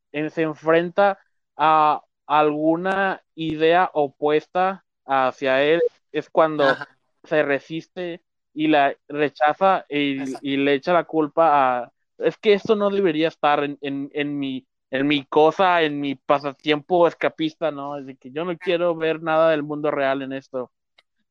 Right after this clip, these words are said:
Speaker 1: Y pues,
Speaker 2: Ujú.
Speaker 1: s-, suena muy tonto cuando a-, atacan por-, a los cómics, es lo que iba a decir primero, porque los cómics siempre han sido
Speaker 2: Ujú.
Speaker 1: políticos. Cómics
Speaker 2: Claro.
Speaker 1: se inventaron para ser políticos.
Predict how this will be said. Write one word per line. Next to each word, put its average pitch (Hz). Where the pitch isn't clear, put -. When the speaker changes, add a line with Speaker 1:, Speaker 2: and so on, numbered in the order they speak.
Speaker 1:
Y 156
pues, 143
Speaker 2:
Ujú. 151
Speaker 1:
s-, -
suena 220
muy 240
tonto 180
cuando 131
a-, 98
atacan 180
por-, 156
a 165
los 196
cómics, 208
es 143
lo 175
que 160
iba 165
a 160
decir 147
primero, 143
porque 127
los 156
cómics 165
siempre 135
han 147
sido 143
Speaker 2:
Ujú. 160
Speaker 1:
políticos. 131
Cómics 180
Speaker 2:
Claro. 147
Speaker 1:
se 151
inventaron 151
para 151
ser 165
políticos. 190